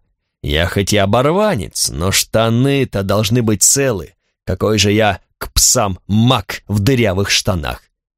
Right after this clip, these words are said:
Ритана, как? Встанешь сам? Или помочь? Я чувствовал себя куклой, у которой внутри солома,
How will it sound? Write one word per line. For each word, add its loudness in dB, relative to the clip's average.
Ритана, 0
как? -2
Встанешь 0
сам? 0
Или 2
помочь? -2
Я 2
чувствовал -2
себя -2
куклой, -4
у 0
которой 2
внутри 2
солома, 0